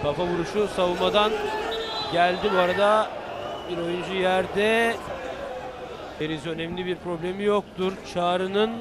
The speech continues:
işte burada çok kötü çarpmıştı iki oyuncu. Çağrı orta kaya ayağa kalkamadı. Acı içerisinde yerde kaldı. Sedye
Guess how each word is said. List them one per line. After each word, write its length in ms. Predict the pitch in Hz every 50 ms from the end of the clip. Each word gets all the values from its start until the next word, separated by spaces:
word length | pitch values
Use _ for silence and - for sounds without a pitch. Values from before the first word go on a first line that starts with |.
| 226 208
işte 260 | 180 - - - 190 175
burada 200 | 185 190 190 196
çok 220 | - 240 254 - -
kötü 180 | 220 202 185
çarpmıştı 460 | - - 196 185 185 - - - - 196
iki 220 | 185 - - 202
oyuncu. 500 | 190 190 190 175 - - 202 214 220 220 - - - - - - - - - - - - - - - - - - - - - - - - - - - - - - - - - - - - - - - - - - - - - - - - - - - - - - - - - - - - - - - - - - - -
Çağrı 280 | - 160 156 156 160 180
orta 340 | 185 185 175 165 - 202 202
kaya 280 | - 196 180 175 180
ayağa 240 | 180 180 180 180 185
kalkamadı. 680 | 185 - 196 190 190 - - 208 202 196 185 - 202
Acı 200 | 196 185 - 196
içerisinde 480 | 214 - - 214 196 175 - - 202 202
yerde 320 | 202 196 196 196 190 214
kaldı. 360 | 208 - 208 190 190 185 190 180
Sedye 520 | - - 196 208 196 - 208 196 185 170